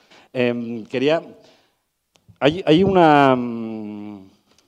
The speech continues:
hay un factor social que es muy importante, que es cuando todos sabemos algo pero no lo decimos.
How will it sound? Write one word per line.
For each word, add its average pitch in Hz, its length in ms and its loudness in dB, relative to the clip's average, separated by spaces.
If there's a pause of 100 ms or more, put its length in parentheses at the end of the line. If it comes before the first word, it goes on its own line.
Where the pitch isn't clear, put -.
(1040)
hay 151 140 -4
un 196 100 -8
factor 170 320 0
social 151 360 2
que 151 80 -2
es 143 80 -2
muy 147 140 -2
importante, 135 560 2
que 143 80 2
es 135 100 0
cuando 131 280 4
todos 151 220 2
sabemos 139 380 -2
algo 139 220 0
pero 123 160 2
no 123 100 -2
lo 120 140 4
decimos. 113 600 -4